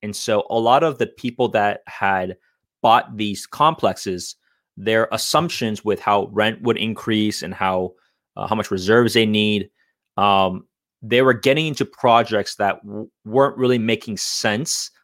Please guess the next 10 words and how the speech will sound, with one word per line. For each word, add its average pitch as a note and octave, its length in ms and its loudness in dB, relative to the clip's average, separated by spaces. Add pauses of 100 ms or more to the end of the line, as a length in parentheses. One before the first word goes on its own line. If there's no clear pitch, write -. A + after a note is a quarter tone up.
(160)
unless A#2 340 2
things A#2+ 300 -2
kept - 320 -6
rising G2 640 -2
significantly. - 840 -8 (420)
So A2+ 340 4
what C3 180 4
does A#2+ 140 4
that A2+ 180 2
mean? A2+ 380 0